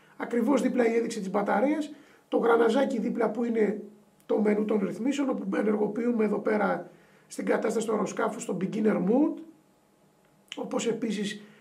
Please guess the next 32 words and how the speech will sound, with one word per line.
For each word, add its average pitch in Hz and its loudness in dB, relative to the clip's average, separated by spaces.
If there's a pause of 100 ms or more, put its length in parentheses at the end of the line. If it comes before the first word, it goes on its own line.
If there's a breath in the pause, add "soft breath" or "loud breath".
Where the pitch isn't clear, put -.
(220 loud breath)
και 240 0
το, - 0
αυτό - -4
που 170 -2
λέει 214 2 (120)
shot 220 0
mode 208 2
για 208 0
να 202 0
λαμβάνουμε 196 0
φωτογραφίες, 202 -2
ή - -8
το 214 -2
sport - 0
mode, 190 0 (360)
το - -2
ίδιο 196 2
κάνουμε 196 0 (420 loud breath)
πατώντας - 0
από 196 -2
εδώ 190 -2 (1120)
το - -6
κουμπί - -4
sport - 0
επάνω, 233 -2
βλέπετε 208 0
πατώντας 208 -2
το 208 -4
έχει 202 -4
αλλάξει 190 -4
εδώ 170 -6
η 165 -8